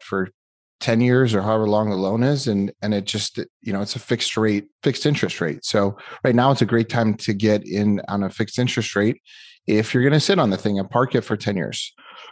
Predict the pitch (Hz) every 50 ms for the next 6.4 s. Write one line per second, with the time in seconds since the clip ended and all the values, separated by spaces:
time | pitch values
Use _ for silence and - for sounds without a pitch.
0 | - _ _ - 123 120 120 127 123 120 139 139 139 139 143 143 135 - - -
1 | _ _ - 123 120 123 117 123 117 110 117 120 - - 120 117 127 135 127 117
2 | 127 131 123 107 98 101 - - - 117 107 123 131 123 123 127 120 104 117 131
3 | 143 143 143 131 - - - - 107 95 90 90 95 95 104 113 - _ _ _
4 | _ _ - 110 101 101 101 98 98 - - - - 98 98 98 - - - 101
5 | 107 135 - - _ - - - - - - - - _ _ _ - - 117 113
6 | 113 113 113 110 110 110 110